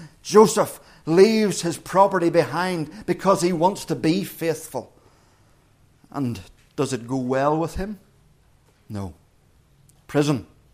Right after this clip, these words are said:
Potiphar arrives home. His wife recounts a story. She does that thing of passing the buck. She actually blames Potiphar, the servant you brought. "It's all your fault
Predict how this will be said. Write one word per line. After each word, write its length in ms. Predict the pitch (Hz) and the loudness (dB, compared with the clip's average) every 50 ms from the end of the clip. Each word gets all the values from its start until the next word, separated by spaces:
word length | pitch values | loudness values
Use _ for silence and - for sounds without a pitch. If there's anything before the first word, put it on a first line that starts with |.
| _ _ _ _ _ _ _ _ _ _ _ | _ _ _ _ _ _ _ _ _ _ _
Potiphar 460 | - 143 143 156 156 - - 156 151 | 0 4 4 4 4 2 2 4 4
arrives 400 | 147 147 151 147 147 151 147 151 | 6 6 6 6 6 6 4 2
home. 240 | - 147 147 151 131 | 2 2 2 2 2
His 160 | 127 127 113 | 0 -2 -2
wife 340 | 120 127 147 156 156 147 - | 0 2 2 2 2 0 -2
recounts 400 | 151 143 147 - 143 147 147 143 | -6 -6 -4 -4 -4 -4 -4 -4
a 60 | 151 | -8
story. 340 | 127 - - 160 160 156 147 | -12 -8 -4 -2 -2 0 -2
She 140 | - - 139 | -2 -4 -4
does 420 | 131 160 165 175 170 147 127 - - - - - - - _ _ - - _ _ _ _ | 0 2 2 2 2 0 -4 -10 -16 -20 -20 -20 -20 -20 _ _ -20 -20 _ _ _ _
that 240 | - 156 156 151 - | -2 -2 -2 -2 -4
thing 160 | - 160 165 | -6 -4 -4
of 140 | 160 156 - | -4 -6 -6
passing 420 | - 160 165 165 - - 175 170 170 | -6 -4 -2 -2 -2 -4 -6 -6 -6
the 60 | 165 | -2
buck. 360 | - 214 - - - - - - - _ - | 0 -2 -2 -2 -4 -20 -20 -20 -20 _ -14
She 140 | - 165 | -6 -2
actually 380 | 165 147 160 - - 170 180 175 | -2 -2 -2 -4 -4 -4 -2 -2
blames 400 | 147 123 160 175 180 185 190 - | -2 -2 -2 -2 -2 -2 -6 -10
Potiphar, 680 | - - - 247 269 247 262 - - 151 131 127 - - - - | -12 -4 0 0 0 0 0 0 2 2 2 2 0 -6 -8 -2
the 100 | 202 208 | -2 -2
servant 500 | 202 - 202 208 202 190 190 214 202 - | -2 -2 -2 -2 -2 -2 -2 -4 -8 -8
you 600 | 170 175 202 247 277 294 254 214 208 226 247 - - - - _ _ _ _ _ _ - _ _ _ _ _ _ - | -4 0 2 4 6 6 6 6 4 4 4 2 -2 -10 -20 _ _ _ _ _ _ -20 _ _ _ _ _ _ 0
brought. 400 | - 247 269 269 185 - - - - - _ _ - - - - - - _ _ _ _ _ _ _ _ _ _ _ _ _ _ _ _ _ _ _ _ _ _ _ | 6 8 8 8 6 4 -2 -12 -20 -20 _ _ -20 -20 -20 -20 -20 -20 _ _ _ _ _ _ _ _ _ _ _ _ _ _ _ _ _ _ _ _ _ _ _
"It's 80 | - - | 0 2
all 300 | 269 277 269 247 240 233 | 4 4 4 2 0 2
your 240 | 233 320 392 415 | 4 4 4 4
fault 420 | - - - 320 220 139 - - | 4 4 4 4 4 4 2 -4